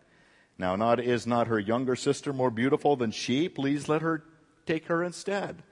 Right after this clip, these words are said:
I mean, this is just a, a bizarre world. Okay, uh, I know you had the big ceremony,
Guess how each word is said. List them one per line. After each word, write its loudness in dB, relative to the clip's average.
I -8
mean, -6
this -6
is -12
just -8
a, -2
a 4
bizarre 2
world. 0
Okay, 4
uh, 0
I 0
know 2
you 0
had 0
the -4
big 0
ceremony, 2